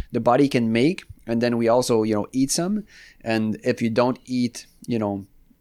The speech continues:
very much of this, the body can crank up the production. If you eat a ton, you'll shut off, you know, this production. So there, there are these two sources of potential,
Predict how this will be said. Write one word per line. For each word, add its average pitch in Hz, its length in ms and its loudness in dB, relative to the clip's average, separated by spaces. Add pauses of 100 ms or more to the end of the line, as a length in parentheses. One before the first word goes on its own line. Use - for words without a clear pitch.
very 113 260 0
much 147 240 -2
of 135 140 0
this, 113 160 0
the 113 80 -2
body 110 260 0
can 101 300 -6 (320)
crank 120 400 -4
up 123 160 2
the 117 80 -2
production. 110 600 -2
If 113 140 -6
you 117 100 -8
eat 127 140 2
a 120 60 2
ton, 127 420 -2
you'll 113 180 0
shut 110 360 0
off, 104 280 -2
you 104 200 -6
know, 98 100 -4
this 101 140 -6
production. 95 480 -8
So 104 160 -4 (420)
there, 113 240 0
there 113 160 0
are 113 40 -2
these 113 220 -4
two 131 300 -6
sources 113 720 -4 (240)
of 107 220 -6
potential, 107 680 -2